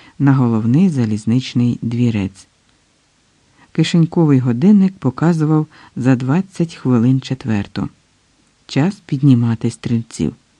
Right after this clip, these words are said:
Станімір вийшов до станційної зали, скупо освітленої через вікна надвірним ліхтарем. Хлопці спали хто де впав, декотрі на лавах, дехто на підвіконні,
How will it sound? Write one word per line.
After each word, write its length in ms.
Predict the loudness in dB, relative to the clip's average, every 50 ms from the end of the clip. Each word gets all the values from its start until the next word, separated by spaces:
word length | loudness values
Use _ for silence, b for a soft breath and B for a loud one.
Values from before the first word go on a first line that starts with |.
| _ _ _ _ _ _ _ _ _ _ _ _ _
Станімір 580 | -20 -10 0 2 4 4 6 6 6 4 4 4
вийшов 440 | 4 2 2 2 0 -2 -2 -2 -2 -6 b b b b b b
до 120 | b -2 -2
станційної 720 | -2 0 0 0 0 2 0 0 2 2 4 2 0 0
зали, 440 | 0 0 0 2 2 2 0 -2 -2 b b b b b b b b b
скупо 600 | -20 -20 -10 -2 0 0 0 0 0 -4 -4 -2 -2
освітленої 760 | -4 -4 -2 -4 -4 -2 0 0 2 2 4 4 2 2
через 400 | 0 0 -2 -2 0 -2 -2 -2
вікна 460 | -2 -2 -2 -2 -2 0 0 0 0 -2 b b b b b 0
надвірним 640 | 0 0 2 2 0 0 2 2 2 2 0 -2 -4 -6
ліхтарем. 580 | -6 -6 -6 -6 -4 -4 -2 0 -2 -2 -4 -6 _ _ _ _ _ _ _ _ _ _ b b b b b b b b b b b
Хлопці 500 | b -2 2 2 2 2 -2 -2 -2 -2
спали 500 | -2 -2 -6 -2 0 0 2 2 0 -2
хто 380 | -4 -8 -12 -6 -4 -2 -2 -2
де 220 | -2 -2 -2 -2
впав, 500 | -2 -4 _ _ -8 -6 -4 -4 -4 -6 _ _ b b b b b b b b b b b
декотрі 580 | -4 0 0 0 -2 -2 -6 -8 -6 -6 -6 -4
на 180 | -4 -4 -4
лавах, 480 | -4 -2 -2 -2 -2 -2 -4 -6 -10 _ b b b b b b b b
дехто 580 | -2 0 0 0 -2 -4 -12 -8 -6 -6 -4 -4 -2
на 160 | -2 -4 -4
підвіконні, 880 | -2 -2 -4 -2 -2 -2 -4 -4 -2 0 2 4 4 4 2 0 -2